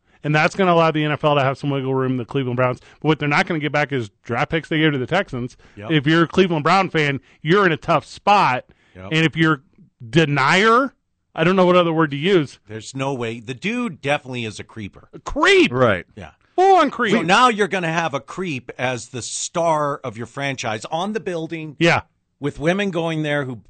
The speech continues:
Speaker 2: pay money.
Speaker 3: Sure.
Speaker 2: And they're not gonna be happy about it. I don't know. I don't know how you get out of it at this point.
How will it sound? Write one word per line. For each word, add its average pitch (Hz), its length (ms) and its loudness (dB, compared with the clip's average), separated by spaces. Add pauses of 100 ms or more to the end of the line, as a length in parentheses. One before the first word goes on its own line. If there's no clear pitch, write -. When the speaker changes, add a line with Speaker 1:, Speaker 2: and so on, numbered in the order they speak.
Speaker 2:
pay 160 200 0
money. 139 460 -4
Speaker 3:
Sure. 104 400 -4
Speaker 2:
And 120 180 -6
they're 139 140 -2
not 147 160 -6
gonna 135 140 -8
be 127 100 -6
happy 117 280 -8
about 85 260 -8
it. 82 160 -18 (260)
I 127 140 -2
don't 139 140 0
know. 117 200 -4
I 160 120 0
don't 220 160 2
know 220 80 4
how 202 140 2
you 180 140 -8
get 156 140 -8
out 131 200 -4
of 95 100 -14
it 85 80 -14
at - 80 -20
this - 180 -20
point. 67 240 -20